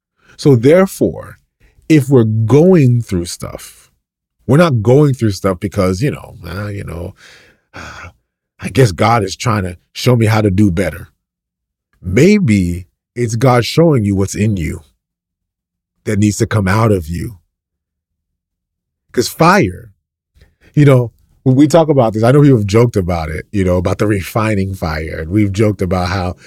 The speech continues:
that song, y'all, y'all heard that song, the Maverick City song, right?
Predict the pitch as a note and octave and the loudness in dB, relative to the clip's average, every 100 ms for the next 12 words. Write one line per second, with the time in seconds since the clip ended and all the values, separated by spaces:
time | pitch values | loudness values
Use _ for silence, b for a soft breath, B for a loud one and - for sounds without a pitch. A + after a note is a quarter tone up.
0 | B - G#2 - G#2+ G#2 G#2+ G#2+ C3 B2+ | B -2 -2 -2 0 0 2 2 2 4
1 | C3 A#2 G#2+ F#2 F#2 F2 F2 F#2 G2+ F#2+ | 4 2 0 -2 -6 -6 -4 -4 -4 -6
2 | - F#2 F2+ - E2+ F2 F#2 E2+ E2 | -4 -4 -4 -8 -10 -10 -8 -8 -8